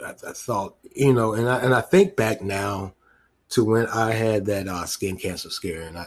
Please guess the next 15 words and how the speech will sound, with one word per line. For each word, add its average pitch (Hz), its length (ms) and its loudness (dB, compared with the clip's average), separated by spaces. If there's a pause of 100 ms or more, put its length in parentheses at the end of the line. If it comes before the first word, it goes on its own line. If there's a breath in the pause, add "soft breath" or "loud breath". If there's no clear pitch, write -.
(100)
I - 40 -8
say 90 220 -4
to 80 60 -8
myself, 82 400 -10
"Man, 73 160 -18 (600)
wow." - 340 -6 (1160 soft breath)
I 123 120 4
gotta 127 360 4
say, 123 440 6
uh, 101 260 -2
I'm 98 280 -2
thankful 120 580 -2 (160)
and 92 200 -10
blessed - 520 -4 (920)
that 104 240 2